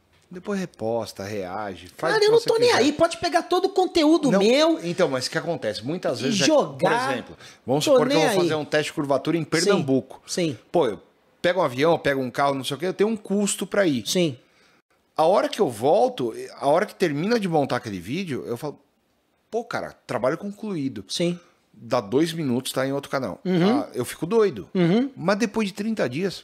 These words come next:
Speaker 1: faz. E outra coisa, o Gideão, o Gideão, fo-, ele foi um cara muito ligeiro. Eu cheguei pra ele e falei assim, "Ô, ô, Gide, o negócio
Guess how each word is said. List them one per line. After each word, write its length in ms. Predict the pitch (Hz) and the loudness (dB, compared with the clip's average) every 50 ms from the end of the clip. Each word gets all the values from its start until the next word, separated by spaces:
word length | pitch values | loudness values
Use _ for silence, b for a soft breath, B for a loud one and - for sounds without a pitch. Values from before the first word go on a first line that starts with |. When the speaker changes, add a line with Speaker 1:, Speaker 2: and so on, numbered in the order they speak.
| _ _ - | _ _ -20
Speaker 1:
faz. 340 | - - 175 175 175 - - _ _ | -8 -4 -2 -2 -2 -4 -10 _ _
E 100 | 139 151 | 0 2
outra 220 | 185 196 202 196 - | 2 2 2 -2 -2
coisa, 260 | - 135 117 104 113 | 0 0 0 0 -2
o 140 | 123 135 127 | -4 -4 -2
Gideão, 560 | 120 139 - 160 151 127 117 123 147 160 127 B B B B B B B B | -2 0 0 2 2 2 2 0 -2 -4 -6 B B B B B B B B
o 80 | - 104 | -10 -8
Gideão, 360 | 104 120 110 117 113 117 131 | -6 -2 0 0 0 0 -2
fo-, 160 | - - 113 | -4 -6 -8
ele 160 | 120 120 113 | -6 -6 -6
foi 160 | 113 - 123 120 | -4 -4 -4 -4
um 80 | 113 | -4
cara 180 | - 123 120 123 | -2 -2 -2 -2
muito 640 | 120 113 104 117 120 117 117 123 139 165 151 - 123 | -2 -6 -8 -8 -6 -4 -2 0 0 -2 -2 -4 -6
ligeiro. 420 | 107 98 87 87 87 78 76 - - B B B B B B B B B B B B B B B B B B - | -6 -8 -8 -10 -10 -10 -10 -12 -18 B B B B B B B B B B B B B B B B B B -8
Eu 60 | 104 | -6
cheguei 260 | - - 113 131 135 | -4 -2 -2 -2 0
pra 140 | 135 135 123 | 0 0 0
ele 80 | 127 | 0
e 40 | 127 | 0
falei 100 | 120 127 113 | -2 -4 -6
assim, 140 | - - | -4 -2
"Ô, 380 | 135 135 131 127 123 120 104 101 | 0 2 2 4 2 2 2 0
ô, 60 | 117 117 | 0 0
Gide, 300 | 123 143 131 95 90 92 | 0 0 -2 -2 -4 -8
o 60 | 98 | -8
negócio 280 | 101 104 98 117 117 | -6 -6 -4 -4 -4